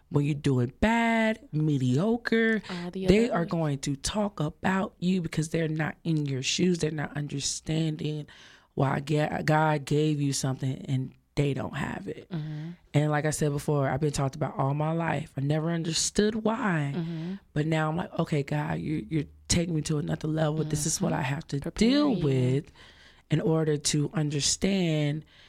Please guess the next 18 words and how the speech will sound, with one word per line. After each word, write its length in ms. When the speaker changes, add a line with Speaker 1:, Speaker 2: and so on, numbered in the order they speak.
Speaker 1:
just 120
have 160
a 60
tough 240
skin, 600
Speaker 2:
Mm-hmm. 380
Speaker 1:
basically." 600
And 100
it's 140
in 140
the 80
industry, 380
you 160
have 240
to 100
have 240
a 140
tough 440